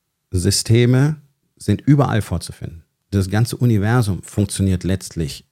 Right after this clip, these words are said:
nach Systemen. Ja, da laufen Prozesse ab. Das nennt man auch so.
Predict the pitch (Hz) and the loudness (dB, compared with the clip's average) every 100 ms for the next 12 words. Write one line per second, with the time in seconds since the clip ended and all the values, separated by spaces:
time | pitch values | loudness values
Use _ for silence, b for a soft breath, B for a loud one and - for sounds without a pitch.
0 | _ 95 90 82 - - 90 - 90 76 | _ -2 -2 -2 -8 -4 -4 -2 -4 -4
1 | - 98 117 107 101 107 113 113 - - | -6 -4 -2 0 0 -2 -2 -4 -6 -6
2 | - 113 - 117 95 - - 90 87 113 | 0 0 0 -2 -4 -8 -8 -6 -2 -2
3 | - 92 69 - | -2 -6 -8 -14